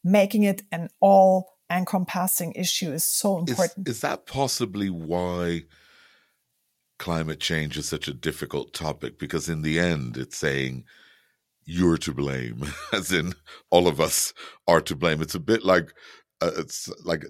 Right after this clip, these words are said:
Speaker 2: diet reporting. You know, if you say to everyone, "Well, you need to just stop eating so many calories," and, you know, "Why are you, you know, stop eating French fries, for goodness sake." Uh, is, is that, <laughs>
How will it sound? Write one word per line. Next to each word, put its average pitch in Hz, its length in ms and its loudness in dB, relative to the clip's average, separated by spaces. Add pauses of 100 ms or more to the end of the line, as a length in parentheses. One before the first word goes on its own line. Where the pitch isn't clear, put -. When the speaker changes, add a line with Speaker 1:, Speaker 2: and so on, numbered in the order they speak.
Speaker 2:
diet 87 600 0
reporting. 69 560 -2
You 80 80 -4
know, 76 60 -2
if 71 60 -6
you 76 60 -4
say 87 180 0
to 85 120 -2
everyone, 78 520 -2
"Well, 87 200 0
you 92 100 -2
need 95 200 -2
to 78 100 -8
just 80 140 -8
stop 80 220 0
eating 69 200 -2
so 80 100 -6
many 69 160 -8
calories," 69 600 -4
and, 67 180 -10 (360)
you 76 100 0
know, 71 120 2
"Why 82 220 0
are 87 80 2
you, 76 340 0
you 80 80 -2
know, 69 160 -2 (220)
stop 95 260 0
eating 80 200 -2
French 78 280 -2
fries, 60 640 -6
for 67 80 -12
goodness 64 360 -6
sake." 64 300 -6 (380)
Uh, 90 240 4
is, 95 260 0
is 90 220 0
that, 120 240 0 (340)
<laughs> 120 60 4